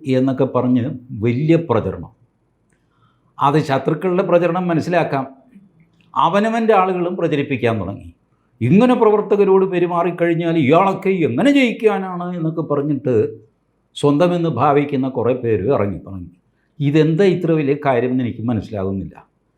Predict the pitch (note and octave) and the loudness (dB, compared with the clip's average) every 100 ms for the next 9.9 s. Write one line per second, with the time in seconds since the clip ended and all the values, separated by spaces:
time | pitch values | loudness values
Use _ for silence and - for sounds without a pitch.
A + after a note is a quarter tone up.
0 | _ _ _ _ - A#2 B2+ G#2+ G2 G#2 | _ _ _ _ -2 2 4 2 -2 -2
1 | A#2 A#2 B2+ G#2 B2+ G#2 G2 - G#2+ - | 0 0 0 2 2 0 -6 -2 -2 0
2 | D3+ C3 F#2 F2 - _ _ - B2 F3 | -2 0 -2 -6 -20 _ _ 0 2 2
3 | D#3 D#3 C#3 C#3+ D3 C3+ B2+ C3 B2 B2 | 0 -2 -2 -4 -2 2 4 2 -2 -6
4 | B2 A2+ A#2+ A2+ G#2+ A2 F#2+ - F#2+ D2 | -2 0 0 0 -2 -2 -4 -8 -10 -10
5 | - _ _ _ _ _ _ - D3 D#3 | -14 _ _ _ _ _ _ 0 2 2
6 | C3+ B2+ B2+ C#3 D3+ D#3 E3 C#3 C#3+ C3+ | 0 -2 -4 0 2 2 0 -2 -2 0
7 | F#3+ F#3 D3+ E3 E3+ D3+ D3 D3 C3 C#3+ | 0 -2 0 0 0 2 2 0 0 0
8 | B2+ B2+ B2+ B2 C#3+ C#3 C3 B2+ B2+ A#2+ | 0 -2 -4 -2 0 0 -2 -2 -2 -2
9 | A#2 A#2+ A#2 A#2 A#2 A#2+ A2+ G#2+ C3 | -4 -6 -6 -6 -2 -2 -2 -4 -4